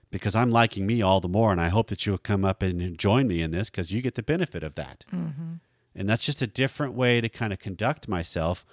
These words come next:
Speaker 1: to lean into the discomfort to create something better, knowing I gotta stay the course, not force it, but I don't back down just to make it s-, you know, short-term peace. The process is I stick to it,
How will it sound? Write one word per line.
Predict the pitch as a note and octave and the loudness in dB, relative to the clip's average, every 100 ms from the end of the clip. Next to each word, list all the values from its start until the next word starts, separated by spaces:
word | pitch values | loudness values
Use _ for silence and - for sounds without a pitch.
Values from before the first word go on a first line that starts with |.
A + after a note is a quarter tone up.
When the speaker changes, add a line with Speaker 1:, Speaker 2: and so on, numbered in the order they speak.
| - _ _ - | -20 _ _ -8
Speaker 1:
to | G2 | -6
lean | F2+ A#2 B2+ A#2+ | 0 2 4 4
into | C3 B2+ A#2 | 2 0 -4
the | G2+ | -4
discomfort | F#2+ - C3 C#3+ - - | -6 -4 -2 0 -2 -8
to | - | -12
create | - G2 G2 G#2 - | -12 -6 -4 -4 -6
something | - G#2+ F2+ F2 D#2+ - | -8 -8 -8 -14 -10 -2
better, | A2+ F2 C#2+ E2 _ _ _ _ _ | 0 0 -4 -12 _ _ _ _ _
knowing | F#2 F#2+ F#2 F2 F2 - | -4 -2 0 -2 -6 -12
I | |
gotta | D#2+ F2 F#2 | -8 -4 -4
stay | F#2 A2 | -4 -4
the | G2 | -4
course, | - C#3 C3 E2 F2 - - _ _ - | -4 0 0 0 -2 -6 -10 _ _ 0
not | A#2 | 0
force | - G3 G3+ - | 6 6 8 4
it, | F#2 - - _ _ _ _ _ _ | -2 -2 -16 _ _ _ _ _ _
but | G#2+ | 2
I | G#2+ | 4
don't | B2+ A2 | 4 4
back | - A2 - | 2 2 4
down | A2+ A#2+ F#2 | 2 4 2
just | E2+ G2+ - | 0 -2 -2
to | F#2+ | -4
make | F#2+ F2+ | -4 -4
it | F2+ | -10
s-, | - - - _ _ - | -10 -12 -12 _ _ -12
you | D#2+ | -8
know, | E2+ | -4
short-term | - G#2 - F2+ D2+ | -2 -2 -2 -4 -4
peace. | - E2 C#2 - - - _ _ _ _ _ _ _ _ _ _ _ _ | -6 -8 -10 -10 -12 -14 _ _ _ _ _ _ _ _ _ _ _ _
The | F2 | -6
process | - A2 A2+ G#2+ F2+ G2+ | 4 4 6 2 0 -2
is | F2 | -2
I | F2 | -2
stick | D#2+ - - A#2+ - | -2 -2 0 0 2
to | C3+ A#2 | 2 4
it, | E2+ - | 2 -4